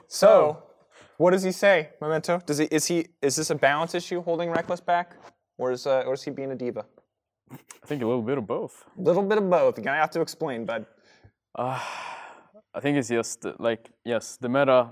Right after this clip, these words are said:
Speaker 2: shifted in the wrong direction for him. But,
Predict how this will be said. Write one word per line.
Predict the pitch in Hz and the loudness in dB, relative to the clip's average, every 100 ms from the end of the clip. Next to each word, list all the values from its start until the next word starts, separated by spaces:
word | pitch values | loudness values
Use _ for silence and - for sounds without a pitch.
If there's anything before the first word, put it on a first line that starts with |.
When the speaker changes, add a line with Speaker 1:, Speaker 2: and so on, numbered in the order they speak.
| _ | _
Speaker 2:
shifted | - 131 - 127 113 98 | -4 -4 -2 -2 -2 -4
in | 107 | -4
the | 107 107 | -2 -2
wrong | 107 110 110 | -2 -2 -2
direction | 107 107 110 117 107 | -6 -6 -6 -12 -8
for | 107 110 | -8 -6
him. | 110 110 113 _ _ _ _ _ | -8 -10 -14 _ _ _ _ _
But, | 120 117 | 0 0